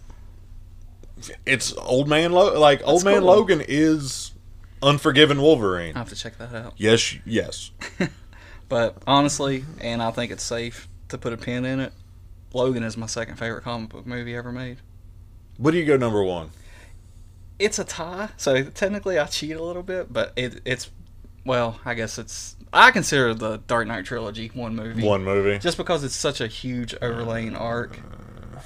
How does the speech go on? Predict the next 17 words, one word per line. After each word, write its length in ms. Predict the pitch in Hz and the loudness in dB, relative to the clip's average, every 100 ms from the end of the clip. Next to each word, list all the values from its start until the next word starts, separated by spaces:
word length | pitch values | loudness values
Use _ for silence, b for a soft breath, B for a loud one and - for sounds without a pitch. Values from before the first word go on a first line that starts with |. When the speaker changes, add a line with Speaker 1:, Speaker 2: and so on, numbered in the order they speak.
| - - | -8 2
Speaker 2:
But 260 | 131 123 | 6 6
Speaker 1:
And 180 | 113 117 | 4 4
Speaker 2:
if 160 | 156 170 | 6 8
I 80 | 156 | 8
have 180 | 180 | 8
Speaker 1:
you 60 | 208 | 8
Speaker 2:
to 40 | 190 | 10
Speaker 1:
know 80 | 156 | 12
Speaker 2:
pick 60 | 135 | 12
Speaker 1:
I 160 | 131 120 | 12 12
have 100 | 127 | 10
Speaker 2:
one, 100 | 120 | 10
Speaker 1:
trouble 340 | 117 110 98 | 10 10 8
Speaker 2:
yeah. 140 | 95 95 | 4 6
Speaker 1:
with, 320 | 95 90 - | 6 4 4
um, 640 | 90 90 87 85 82 78 - | 4 4 2 -2 -8 -12 0
Speaker 2:
But 400 | 156 139 117 | 4 6 4